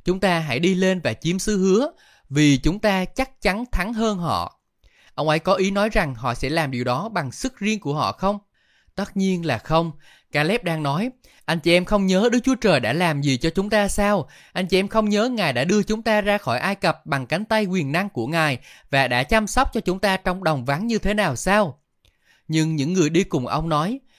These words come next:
"Chúng ta không thể đi lên đánh dân ấy bởi vì họ mạnh hơn chúng ta. Họ đã loan truyền tin dữ về xứ mà họ đã do thám." Tất cả hội chúng bèn cất tiếng kêu la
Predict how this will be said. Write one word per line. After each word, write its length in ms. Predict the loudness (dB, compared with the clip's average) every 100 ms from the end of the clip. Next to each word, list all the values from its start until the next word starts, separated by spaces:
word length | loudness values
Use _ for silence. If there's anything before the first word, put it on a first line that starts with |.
| _ -6
"Chúng 140 | 0
ta 280 | 2 2 0
không 240 | -2 -2
thể 180 | 0 0
đi 140 | 2
lên 280 | 2 2 2
đánh 220 | 0 0
dân 200 | 2 2
ấy 280 | 2 0 -2 -6 -8 -2
bởi 100 | 0
vì 140 | 2
họ 240 | 4 2
mạnh 280 | 2 0 0
hơn 180 | 0 0
chúng 200 | 0 -2
ta. 300 | 2 2 0 -4 -12
Họ 140 | -2 0
đã 160 | 0
loan 340 | 2 4 2 0 -4
truyền 260 | 0 2 0 -2
tin 220 | 0 0 2
dữ 280 | 2 0 -2
về 160 | -2 -2
xứ 360 | -2 -2 -2 -6
mà 100 | -8
họ 180 | -6 -6
đã 120 | -6
do 240 | -4 -4
thám." 360 | -4 -6 -6 -10 _ _ _ _ _ _ _ _ _
Tất 140 | -6 -2
cả 120 | 0
hội 180 | 0 -2
chúng 340 | -2 -4 0
bèn 200 | 0 0
cất 340 | -2 -6 -4 -2
tiếng 200 | 0 2
kêu 220 | 2 2
la 280 | 0 -2